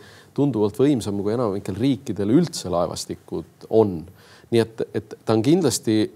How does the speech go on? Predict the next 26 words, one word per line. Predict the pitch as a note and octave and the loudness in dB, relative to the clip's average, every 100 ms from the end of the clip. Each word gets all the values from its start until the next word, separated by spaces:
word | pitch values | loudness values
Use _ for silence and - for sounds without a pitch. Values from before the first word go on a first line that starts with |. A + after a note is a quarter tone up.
| - | -2
fragmenteeritud, | A#2+ G#2+ G#2+ F2+ D3 G#3+ C3+ - G2+ - | 0 2 -2 0 2 2 2 0 -4 -4
see | - G2+ G2 - - | -2 0 -2 -6 -4
nii-öelda | G#2+ F#2 | -4 0
patiseis, | C3 C3+ A#2+ F2+ G#2 F#2 F#2+ | 0 2 0 2 2 0 -6
et | - | -2
mõnes | B2+ B2 - - - _ - - - | 0 0 -4 -10 -20 _ -20 -20 -6
valdkonnas | A#2+ G#2+ - G#2 G#2 | -2 -2 -2 -2 0
on | F3 | 0
patiseis, | C3 A#2+ A#2 G#2 G#2+ G2+ - - _ | 0 0 -2 0 -2 -2 -12 -20 _
mõnes | C3 - - | -2 0 -2
kindlasti | D3 A2 - G#2 | -2 -2 -4 -2
ei | |
ole. | F#3+ D#3 G2+ - - - _ _ _ | 0 0 -2 -8 -20 -20 _ _ _
Ja, | - G#2 - | -6 -6 -4
ja, | G#2+ | -2
noh, | G#2+ | 0
suure | C3 C#3 | 2 4
tõenäosusega | A#2 C#3 A#2 F#2 G2 G2+ | 4 4 2 -2 -4 -4
me | G2+ | -2
näeme | A#2 A2 G2+ G#2 | 0 0 0 0
lähiajal | A#2 G#2+ F#2+ F#2+ G2+ | 0 0 0 -4 -4
ka | |
Ukraina, | G2 F#2+ A#2 B2 A2 G2 F#2+ F#2+ F#2+ G1+ | -6 -4 -2 -2 -2 -2 -2 -2 -4 -4
äh, | - - F2+ F#2 F#2+ G#2+ | -8 -10 -8 -6 -2 0
rünnakuid, | D3+ G2+ - G2+ F2 - F#2+ | 0 -2 -4 -8 -8 -10 -6
äh, | F2+ F#2 F2+ | -2 -2 -4